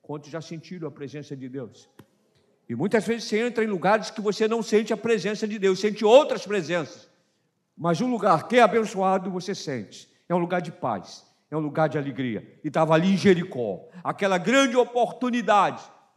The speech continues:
O que me chama a atenção, irmãos, é que quando ele repreendeu, ele chamava mais. Mas no versículo quarenta e nove, é muito interessante. Jesus parou.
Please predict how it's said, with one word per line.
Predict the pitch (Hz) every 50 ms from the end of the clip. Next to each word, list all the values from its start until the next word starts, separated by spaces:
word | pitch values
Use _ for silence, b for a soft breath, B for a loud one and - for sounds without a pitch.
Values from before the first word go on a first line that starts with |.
| _ _
O | - 196
que | 165 254 262
me | 277 262 220
chama | - 277 294 285 269
a |
atenção, | 240 254 240 202 - 233 254 262 254 233
irmãos, | 208 185 175 147 117 95 - - - _ _ _ _ _ _ _ _ -
é | - 214 220
que | 214 254
quando | 226 247 262 277 277 277 262 269 262 240 196 143 104 - - - - _ _ _ _ _ _ _ _ _ _ _ _ _ _ -
ele | 202 226 240 226 208
repreendeu, | 175 208 220 208 214 214 220 220 208 190 214
ele | 220 220 226 202
chamava | - 214 190 196 214 214 214 208
mais. | 190 185 180 175 147 120 110 - - - - b b b b b
Mas | 170 180 202 220 214 208 185
no | 208 214
versículo | 214 214 202 - 247 269 233 -
quarenta | - 190 180 185 185 156 165
e | 156
nove, | 156 175 196 180 127 101 - - - - _ _ _ _ _ _ _ _ _ _ _ _ _ _ _ _ _ _ _ _ -
é | 147 160
muito | 160 165 180 190 190 190 190
interessante. | 175 180 185 170 165 160 - - 139 135 123 - - 127
Jesus | 123 135 160 156 127 135 190 170 -
parou. | - _ _ - 185 175 160 147 139 139 131 117 104 -